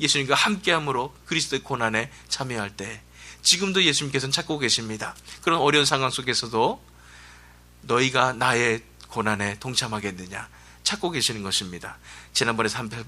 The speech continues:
살펴본 말씀입니다. 마태복음 이십육 장 삼십팔 절 말씀입니다. 이에 말씀하시되, "내 마음이 매우 고민하여 죽게 되었으니 너희는 여기 머물러 나와 함께 깨어 있으라." 하시고,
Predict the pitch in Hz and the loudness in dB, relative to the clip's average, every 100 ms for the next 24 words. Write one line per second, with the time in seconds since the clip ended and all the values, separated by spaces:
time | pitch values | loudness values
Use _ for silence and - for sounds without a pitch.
0 | - 139 135 113 107 98 - 98 95 92 | -10 -6 -4 -2 0 0 0 -4 -10 -10
1 | 101 110 110 110 101 113 196 - - - | -8 -8 -8 -6 -2 -2 -4 -10 -16 -4
2 | 113 120 113 - 110 123 127 - 131 120 | -2 -2 -4 -2 -2 -2 -4 -4 -4 -4
3 | 113 98 - 95 90 78 - - - - | -2 -2 -4 -6 -14 -16 -16 -18 -20 -20
4 | - - - - - - - - 117 120 | -20 -20 -20 -20 -20 -20 -18 -4 0 4
5 | 113 - 107 98 107 87 92 185 - - | 4 2 0 -2 -2 -2 -2 -2 -8 -16
6 | - 90 110 120 113 113 110 107 117 143 | -14 0 2 6 4 4 0 2 4 4
7 | 143 139 131 131 117 113 113 110 147 139 | 2 -2 -2 0 2 2 0 0 -2 -2
8 | 135 139 107 80 - 85 87 82 - - | -4 -4 -6 -4 -4 -4 -10 -16 -20 -20
9 | - - 98 98 98 107 110 127 151 143 | -20 -18 -4 -2 -2 0 2 2 0 -2
10 | 120 113 110 113 110 110 107 - - 180 | -4 -2 -2 0 2 4 2 2 -2 -4
11 | 165 170 160 165 - - 180 175 170 160 | -4 -2 -2 -4 -16 -4 0 0 0 -2
12 | 113 - 101 104 107 - 101 92 | -2 -2 0 -4 -4 -4 -4 -6